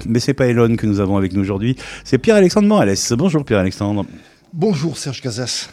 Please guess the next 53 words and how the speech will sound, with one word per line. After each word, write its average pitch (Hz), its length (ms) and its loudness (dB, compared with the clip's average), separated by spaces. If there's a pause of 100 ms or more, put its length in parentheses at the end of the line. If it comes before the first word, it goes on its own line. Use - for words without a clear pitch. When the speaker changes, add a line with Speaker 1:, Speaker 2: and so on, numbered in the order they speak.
(100)
Speaker 1:
Comment 104 180 -2
ça 80 100 -4
va ? 85 180 -4 (880)
Speaker 2:
Très - 160 -2
bien. 151 160 2
Speaker 1:
C'est 127 120 -2
le 113 60 0
printemps, 127 340 2
on - 20 2
m'a 92 120 -2
dit, 90 100 -6
Speaker 2:
Très 90 80 -2
Speaker 1:
là, 131 60 0
vous 123 60 -6
Speaker 2:
bien. 131 120 0
Speaker 1:
êtes, 117 100 -4
euh, 135 260 -2
Speaker 2:
Oui, 156 120 -2
comme 151 180 -4
un 123 60 -4
charme. 101 400 -12
Speaker 1:
Comme 117 160 0
un 127 40 4
charme. 143 320 2
Speaker 2:
Oui, 262 160 4
c'est 196 180 2
le 180 60 -4
printemps, 156 400 -6
c'est - 160 -12
le 110 60 -8
printemps. 123 380 -6
Speaker 1:
<laughs> - 20 -6
C'est 165 100 -2
Speaker 2:
Mais - 80 0
il - 20 -2
y 175 40 0
a, 170 40 -2
Speaker 1:
vrai. 170 40 -6
Speaker 2:
il 170 80 -6
y 165 60 -2
a, 156 60 -8
il 165 60 -10
y 165 60 -4
a 170 60 -4
de 175 100 -8
l'eau 180 220 -6
en 147 40 -6
ce - 160 -10
moment, 120 360 -8
hein. - 20 -10
Ça, 117 220 -6
ça 117 160 -6
plu-, - 200 -16